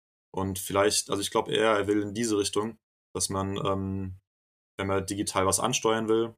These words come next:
vielleicht Drohnen, habe ich mir dann vorgestellt, dass man, äh, das natürlich auch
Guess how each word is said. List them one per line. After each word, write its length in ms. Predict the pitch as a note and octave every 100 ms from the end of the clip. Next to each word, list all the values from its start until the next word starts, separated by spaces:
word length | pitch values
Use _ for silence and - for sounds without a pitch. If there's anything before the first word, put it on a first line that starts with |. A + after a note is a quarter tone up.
| -
vielleicht 380 | F#2 F#2 -
Drohnen, 300 | F#2 G#2 A#2+
habe 120 | A2 G#2
ich 80 |
mir 60 | G#2+
dann 80 | G2+
vorgestellt, 580 | G#2 G2+ - G2+ G2+ - _ _ _ _ _ _ -
dass 200 | F#2+ F#2+
man, 240 | G2 F#2+
äh, 160 | G2 F#2+
das 140 | F#2+
natürlich 380 | G2 F#2+ G2+ G2
auch 300 | - G2 F#2+